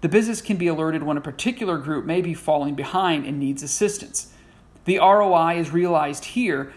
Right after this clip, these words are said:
by ensuring everyone in the organization is able to play their part in the overall business strategy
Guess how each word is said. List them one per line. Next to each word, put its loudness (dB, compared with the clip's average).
by 6
ensuring -2
everyone 2
in 2
the 0
organization -2
is -8
able 0
to -10
play -2
their -2
part 2
in -8
the -4
overall 4
business -6
strategy -2